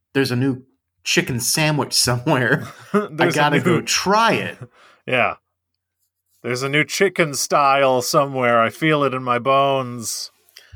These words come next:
Speaker 1: Yeah, I, if we really broke down the meat that I eat, it, it's, like, eighty percent chicken.
Speaker 2: I think a lot of people are in a similar camp. Chicken's a,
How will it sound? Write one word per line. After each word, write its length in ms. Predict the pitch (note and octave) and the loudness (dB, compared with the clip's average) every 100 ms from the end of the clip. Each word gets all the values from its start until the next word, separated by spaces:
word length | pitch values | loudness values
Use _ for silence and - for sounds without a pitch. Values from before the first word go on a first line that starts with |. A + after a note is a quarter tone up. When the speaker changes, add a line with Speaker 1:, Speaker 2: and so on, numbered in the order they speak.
| - _ - | -20 _ -6
Speaker 1:
Yeah, 280 | A2+ G#2 - | -4 -2 0
I, 140 | C3+ | 0
if 260 | E3 - E3 | 0 0 0
we 140 | F3 | 0
really 280 | E3 F3 D3 | 2 2 2
broke 440 | A#2+ A#2+ C3 B2+ | 2 2 2 2
down 680 | A#2 A2 A2 G2 F#2+ F#2 F#2 _ _ _ _ | 0 2 0 -2 -4 -6 -10 _ _ _ _
the 160 | A#2 A#2+ | -2 0
meat 400 | A2 B2+ C3+ - | 2 0 0 -2
that 120 | G#2 | -2
I 120 | F#2+ | 0
eat, 320 | F#2 F2+ F2 - | -2 -4 -10 -6
it, 220 | G2+ G2+ | -4 0
it's, 440 | G#2+ A#2+ - - A#2+ | 0 0 -4 -4 -2
like, 200 | A2 - | -2 0
eighty 320 | A#2+ B2 A#2 | 2 4 2
percent 500 | A#2 G#2 F#2+ G2+ F#2 | 0 -6 -6 -6 -8
chicken. 560 | - F#2 F2+ - E2+ - _ _ _ _ - | -6 -6 -6 -14 -20 -20 _ _ _ _ -4
Speaker 2:
I 60 | B3+ | 0
think 180 | F#4 C#4 | 0 2
a 60 | |
lot 240 | G#3+ F#3 F3+ | 4 4 4
of 100 | E3 | 4
people 360 | E3+ D#3 D3+ | 0 2 0
are 100 | C#3 | 0
in 100 | C3+ | 0
a 60 | B2+ | -4
similar 440 | - C#3 B2 A2 | -4 -4 -4 -6
camp. 440 | - B2 G2+ F#2 - - | -6 -6 -6 -10 -16 -4
Chicken's 500 | A#3 A#3+ B3 A#3 F#3+ | 0 0 2 0 2
a, 240 | G3+ E3+ | 0 0